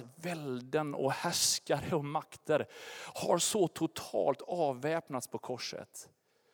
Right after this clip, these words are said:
Och även om ibland mörkret har en förmåga att skapa mycket fantasier i våra inren, så vill han slå fast att han har befriat oss.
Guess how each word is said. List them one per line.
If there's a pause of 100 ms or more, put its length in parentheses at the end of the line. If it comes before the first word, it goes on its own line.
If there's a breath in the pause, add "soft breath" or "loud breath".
(180 soft breath)
Och
även
om
ibland
mörkret
har
en
förmåga (320 loud breath)
att
skapa
mycket
fantasier
i
våra
inren, (680 soft breath)
så
vill
han
slå
fast
att
han
har
befriat
oss.